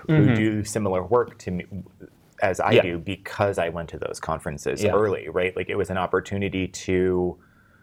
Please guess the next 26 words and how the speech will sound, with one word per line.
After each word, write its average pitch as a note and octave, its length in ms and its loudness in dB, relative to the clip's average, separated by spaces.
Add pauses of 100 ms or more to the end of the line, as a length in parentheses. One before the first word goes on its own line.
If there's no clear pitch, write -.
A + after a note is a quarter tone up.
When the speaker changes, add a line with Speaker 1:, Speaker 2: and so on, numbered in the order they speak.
(340)
Speaker 1:
meet G#2 360 0
these G2 260 -2
folks - 800 -2 (460)
person, E2 640 -2
in F#2+ 200 -2
Speaker 2:
Mm-hmm. D3 100 4
Speaker 1:
person, E2+ 600 2 (500)
and G#2 140 2
then G2 160 0
we F2+ 140 -2
transitioned F2 720 -4
that E2 160 0
relationship F2 920 -2 (460)
into F2 640 0 (200)
email, E2+ 600 -2 (580)
texting, D2+ 680 -4 (480)
et E2+ 140 0
cetera, F2+ 320 2
et - 80 -6
cetera, F#2 220 0
shared G2+ 480 0
Google G2+ 240 0
Docs. C#2+ 640 -6
So, G2 220 2
like, F2+ 340 -2 (720)
um, F2+ 440 -2